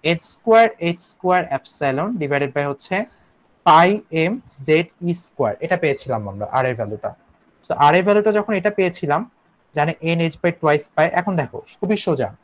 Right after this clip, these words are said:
এখন এখান থেকে বের করাটা খুবই সোজা, just দুই লাইনে ক্যালকুলেশন। এর পরবর্তীতে আমরা লিখতে পারি এখান থেকে, তোমরা বাসায় একটু চিন্তা করে নিও, V N H epsilon naught divided by হচ্ছে আমাদের জেড ই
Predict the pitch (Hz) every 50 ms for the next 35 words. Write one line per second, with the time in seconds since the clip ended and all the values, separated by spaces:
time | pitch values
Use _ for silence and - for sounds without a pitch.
0 | - - 127 - 160 156 151 165 160 165 175 180 185 156 151 151 147 - 160 160
1 | 165 - 202 - - 165 170 175 - 175 165 202 233 247 - _ _ _ _ _
2 | _ _ _ _ _ - 208 226 - 147 143 156 165 160 170 170 170 175 175 170
3 | 156 156 156 170 165 156 - - 202 240 - _ _ _ _ _ _ _ _ _
4 | - 170 165 - 175 180 180 175 180 185 180 202 196 196 185 185 175 170 175 -
5 | - 175 185 175 170 - 175 165 175 170 214 220 - 156 156 160 160 160 - 196
6 | 185 175 - 196 185 175 175 - 175 160 165 160 160 156 151 151 147 151 175 226
7 | 247 _ _ _ _ _ _ _ _ _ _ 123 120 - 170 190 202 220 254 294
8 | - _ _ _ _ _ _ _ 175 170 175 185 196 208 202 _ _ _ 175 175
9 | 170 190 196 - - - - 156 151 - - - 185 170 165 175 175 170 165 151
10 | 147 170 208 - - _ _ _ - 151 156 156 156 151 139 165 165 165 156 151
11 | - - 160 147 151 160 180 214 269 - _ _ _ _ _ _ _ _ _ _
12 | _ _ _ _ _ _ _ _ - 135 127 123 170 175 185 - - - _ _
13 | - 196 202